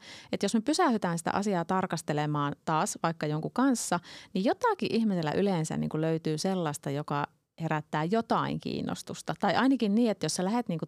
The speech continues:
tarkastelemaan niitä vaihtoehtoja tai, tai tota, tutkimaan, että voiko sä vaikka hankkia jotain koulutusta itselle, jos et sä tiedä, että mikä ala sua kiinnostaa esimerkkinä, niin, niin sitten kun sä niitä vaihtoehtoja tarkastelet, niin siellä voi nousta niinku jotakin semmoisia asioita, että no hei, ehkä tuo vähän edes mua voisi kiinnostaa.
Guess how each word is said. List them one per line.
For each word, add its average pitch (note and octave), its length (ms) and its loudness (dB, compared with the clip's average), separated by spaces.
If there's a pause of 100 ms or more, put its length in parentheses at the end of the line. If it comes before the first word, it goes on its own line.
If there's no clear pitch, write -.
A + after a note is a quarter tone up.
(100)
tarkastelemaan D#3+ 680 0
niitä D#3 140 -4
vaihtoehtoja D3+ 920 -2 (480)
tai, E3 360 2 (100)
tai D3+ 200 0
tota, D3+ 360 0 (160)
tutkimaan, F3 520 0
että D3+ 220 -4
voiko E3 160 0
sä D3+ 160 0
vaikka D3 260 -4
hankkia D#3 320 -2
jotain C#3 180 -2
koulutusta F#3+ 680 0
itselle, F3+ 480 0
jos E3+ 180 -4
et F3+ 100 -4
sä F3 80 -6
tiedä, E3+ 280 -2
että D#3+ 160 -6
mikä D#3 260 -2
ala D3 260 -2
sua D3+ 220 -2
kiinnostaa D3 580 -4
esimerkkinä, D3 600 -2 (680)
niin, F3+ 280 -2 (100)
niin E3 180 -2
sitten A#3 280 -2
kun - 60 -6
sä F3+ 120 0 (200)
niitä G3 160 0
vaihtoehtoja F#3 560 0
tarkastelet, D3 440 -2
niin D#3 60 -4
siellä F3 160 0
voi F#3+ 120 2
nousta A#3+ 500 2
niinku C#3 200 -2
jotakin C#3+ 360 -4
semmoisia D3 340 -4
asioita, D3 480 -2
että E3 140 -4
no F3+ 80 0
hei, A3+ 160 0
ehkä A3 200 -4
tuo A3 280 0
vähän G3 360 0
edes D3 320 -4
mua C#3 220 -2
voisi D3 280 -2
kiinnostaa. - 600 -4